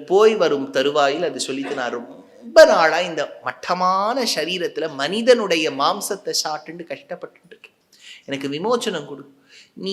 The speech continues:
இப்ப கோவிலுக்கு போயிட்டு வந்தியே, அந்த கோவிலுக்கு போயிட்டு வந்த பலனை கொடு. இல்லப்பா, ஏகாதசி விரத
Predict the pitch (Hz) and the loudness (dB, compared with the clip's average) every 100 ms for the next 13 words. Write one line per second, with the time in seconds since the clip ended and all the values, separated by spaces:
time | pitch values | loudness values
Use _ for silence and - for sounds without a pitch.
0 | 180 165 - 233 277 311 277 269 - 220 | -4 -6 2 6 6 4 0 -2 4 6
1 | 262 269 226 214 214 214 196 202 233 185 | 6 4 -2 -2 -2 0 2 2 0 -2
2 | 185 180 - 302 392 453 440 403 262 - | -6 -6 0 6 8 10 10 6 4 4
3 | 220 214 208 180 220 220 165 165 156 139 | 6 6 4 2 0 -2 0 0 -2 -6
4 | 123 127 - 175 127 175 240 285 262 - | -6 -4 -4 -4 0 0 2 2 2 -2
5 | 196 165 | -4 -4